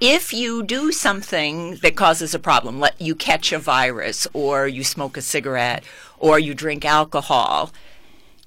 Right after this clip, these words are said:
the inflammatory reaction is, "Let's isolate this, send the Pac-Man in to clean up the mess." Well, if you're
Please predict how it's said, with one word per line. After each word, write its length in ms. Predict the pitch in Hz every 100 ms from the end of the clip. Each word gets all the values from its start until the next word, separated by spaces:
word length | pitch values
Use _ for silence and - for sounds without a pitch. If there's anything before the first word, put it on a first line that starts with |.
| _ _
the 320 | 139 165 165
inflammatory 640 | 165 156 214 294 294 170 160
reaction 580 | 151 233 - - 170
is, 420 | 147 139 135 - -
"Let's 260 | 165 226 - -
isolate 720 | 190 220 - 170 143 139 -
this, 420 | 135 127 139 - -
send 300 | - 185 190
the 60 |
Pac-Man 540 | 170 254 262 - 147 143
in 540 | 147 139 127 135 180 - _ _ -
to 100 | 180
clean 400 | - 226 208 190
up 280 | 160 - - - -
the 60 | 175
mess." 560 | 208 196 - - - - - - - - -
Well, 140 | 180
if 120 | 175 220
you're 600 | 302 330 294 254 240